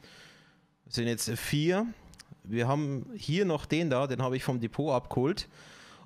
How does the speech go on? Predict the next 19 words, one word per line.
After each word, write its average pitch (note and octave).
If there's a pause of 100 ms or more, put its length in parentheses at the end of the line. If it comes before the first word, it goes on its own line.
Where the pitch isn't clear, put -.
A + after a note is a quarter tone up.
(160)
Und, A#2
äh, G#2
den A2+
müssen A#2
wir G#2+
noch G2+
aufs F#2
Abstellgleis F2+
bringen. F#2
Sprich, -
das F#2+
erste, A2
was G#2+
wir G2
heute A2
machen G2
werden, F#2
ist - (680)
erstmal E3